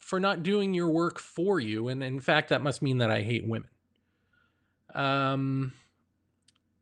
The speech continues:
no, <laughs> it's not, that's not how that works.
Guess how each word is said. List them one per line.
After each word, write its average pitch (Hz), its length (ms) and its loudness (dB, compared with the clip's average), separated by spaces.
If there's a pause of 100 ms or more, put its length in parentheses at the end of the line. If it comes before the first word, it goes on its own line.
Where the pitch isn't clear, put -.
(180)
no, 170 600 4 (800)
<laughs> - 1000 -16
it's - 140 -10
not, 160 300 4
that's 143 220 -6
not 143 200 0
how 127 140 0
that 110 180 -4
works. - 520 -14